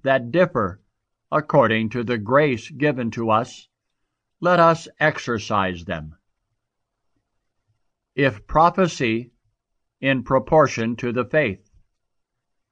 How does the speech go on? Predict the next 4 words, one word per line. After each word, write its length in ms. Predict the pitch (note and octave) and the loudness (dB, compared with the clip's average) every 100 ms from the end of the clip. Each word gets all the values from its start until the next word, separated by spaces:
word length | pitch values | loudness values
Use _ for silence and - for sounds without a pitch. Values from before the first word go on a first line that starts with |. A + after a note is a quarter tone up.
| _ _ _ - | _ _ _ -4
If 240 | F3 E3+ | -2 -2
ministry, 840 | C3+ E3 F#3+ D3+ - - A2 D#2+ - _ _ _ _ _ _ | 0 2 4 2 -2 -4 -4 -6 -12 _ _ _ _ _ _
in 320 | C#3+ C#3 C3+ | -4 -2 0
ministering. 800 | C3+ D#3 F#3+ - - G2 E2 D2+ | 0 0 0 -2 -4 -4 -4 -10